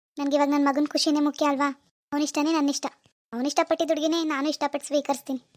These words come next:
ಹ್ಮ್, ಇಷ್ಟ್ ಬೇಗ ಬದ್ಲಾಗ್ಬಿಟ್ರಲ್ಲ. ನೀನ್ ಏನಾದ್ರೂ ಅನ್ಕೊಮ್ಮ, ಅವಳ ಹತ್ರ ಹೋಗಿ ಸಾರಿ ಕೇಳ್ತೀನಿ ನಾನು. ಮಾಮಿಂದ, ಅಯ್ಯೋ, ಏನಾಗೋಯ್ತು ಅವ್ರಿಗೆ? ಇಷ್ಟು ಬೇಗ ಬದ್ಲಾಗಕ್ ಹೆಂಗ್ ಸಾಧ್ಯ? ನಿಜವಾಗ್ಲೂ ಬದ್ಲಾಗೇ ಬಿಟ್ರಾ?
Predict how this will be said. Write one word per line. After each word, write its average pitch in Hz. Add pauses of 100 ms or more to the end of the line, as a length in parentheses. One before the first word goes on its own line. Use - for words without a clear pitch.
(300)
ಹ್ಮ್, 349 (580)
ಇಷ್ಟ್ -
ಬೇಗ 285
ಬದ್ಲಾಗ್ಬಿಟ್ರಲ್ಲ. 320 (460)
ನೀನ್ 294
ಏನಾದ್ರೂ 294
ಅನ್ಕೊಮ್ಮ, 285 (420)
ಅವಳ 285
ಹತ್ರ 285
ಹೋಗಿ 294
ಸಾರಿ 285
ಕೇಳ್ತೀನಿ 285
ನಾನು. 262 (440)
ಮಾಮಿಂದ, 554 (540)
ಅಯ್ಯೋ, 302 (180)
ಏನಾಗೋಯ್ತು 370
ಅವ್ರಿಗೆ? 370 (380)
ಇಷ್ಟು -
ಬೇಗ 440
ಬದ್ಲಾಗಕ್ 370
ಹೆಂಗ್ 349
ಸಾಧ್ಯ? 349 (520)
ನಿಜವಾಗ್ಲೂ 320
ಬದ್ಲಾಗೇ 294
ಬಿಟ್ರಾ? 311